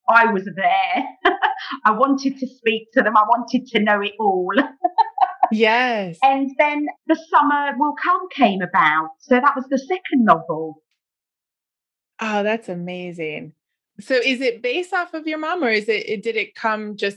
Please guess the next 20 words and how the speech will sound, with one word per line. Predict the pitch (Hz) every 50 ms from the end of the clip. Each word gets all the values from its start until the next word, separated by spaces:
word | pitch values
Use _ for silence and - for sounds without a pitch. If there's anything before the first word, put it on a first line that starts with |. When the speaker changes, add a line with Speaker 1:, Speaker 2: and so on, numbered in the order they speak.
| _ -
Speaker 2:
it | - 202 196
just | 202 202 196 -
blossomed | - 196 190 190 190 - 196 185 - -
out | 180 185 180 175
of | 175 165 - -
her | 170 165
stories? | - _ - 151 147 - - - 202 _ _ _ _ _ _ _ _ _ _ _ _ -
Speaker 1:
Again, | - 339 392 - 330 320 311 311 302 302 285
it's | 285 - - - _ - 208 - _ _
semi-biographical, | - 330 311 294 294 247 - 269 269 269 262 262 - 214 208 208 - - 202 202 - - 202 196 196 -
based | 233 233 247 254 - - - -
on, | 254 240 226 220 - -
on | 220 220 220 220 220
mum's | 220 220 220 220 208 -
stories | - - 226 208 208 202 202 208 202 -
and | 208 208 196
dad's | 220 233 208 196 196 190 - - -
stories | - - 185 180 175 175 175 180 175 175
of | 180 175 -
Cyprus, | _ - _ - 208 185 175 - - _ _ - 180 160 175 180